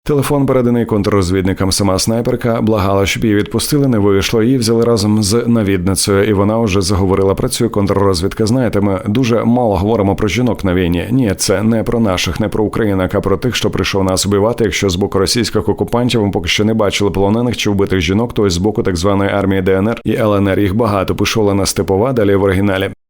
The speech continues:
Понад тридцять відсотків складу народної міліції Д Н Р жінки віком від шістнадцяти до шістдесяти п'яти. Це снайпери, танкісти, навідники, мінери, стрільці. Під Горлівкою артилерійським дивізіоном Корса, який обстрілює Україну з Граду та точки У, управляла жінка, її ліквідували.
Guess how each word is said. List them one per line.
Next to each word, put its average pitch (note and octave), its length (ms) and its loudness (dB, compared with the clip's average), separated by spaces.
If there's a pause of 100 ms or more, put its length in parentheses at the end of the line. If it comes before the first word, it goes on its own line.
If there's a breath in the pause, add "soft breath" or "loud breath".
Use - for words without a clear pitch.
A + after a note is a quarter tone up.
(160)
Понад E3 220 0
тридцять C#3+ 260 0
відсотків B2+ 420 -2
складу A#2 320 0
народної A2 380 2
міліції G#2 420 2
Д G2+ 100 2
Н G#2 120 2
Р A2 140 0
жінки G2+ 540 0
віком A2 320 0
від G2+ 100 0
шістнадцяти A#2+ 560 -2
до G#2 120 0
шістдесяти G#2 480 0
п'яти. G2+ 240 -2
Це B2 160 -2
снайпери, A2 480 0
танкісти, G#2+ 500 0
навідники, G#2 520 0
мінери, G#2 420 2
стрільці. G#2+ 520 0
Під A2+ 140 0
Горлівкою B2+ 520 0
артилерійським A#2+ 560 0
дивізіоном A2 440 2
Корса, A2+ 420 -2
який G#2+ 260 0
обстрілює G#2+ 360 0
Україну A2 400 2
з F#2+ 100 0
Граду A2 640 2 (140)
та A2 120 0
точки A2 380 -2
У, G#2+ 60 2
управляла G#2+ 540 2
жінка, G#2+ 360 0
її G#2 140 2
ліквідували. G2 640 0